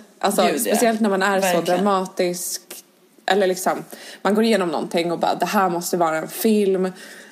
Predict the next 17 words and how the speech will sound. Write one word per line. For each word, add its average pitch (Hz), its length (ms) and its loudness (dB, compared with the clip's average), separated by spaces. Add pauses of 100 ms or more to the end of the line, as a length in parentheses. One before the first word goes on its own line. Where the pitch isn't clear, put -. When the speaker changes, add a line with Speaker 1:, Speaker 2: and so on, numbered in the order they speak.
(120)
Speaker 1:
Eh, 175 260 2
jag 180 260 2
känner 180 160 0
mig 180 80 2
Speaker 2:
Mm. 175 80 0
Speaker 1:
så - 140 -2
jävla 165 200 0
ledsen. 175 460 -2
Liksom. 165 220 -4
För - 120 0
att 170 120 -2
copa 185 500 0
så 185 100 -2
måste 185 300 -2
det 170 60 0
här 165 100 0
vara 160 520 -2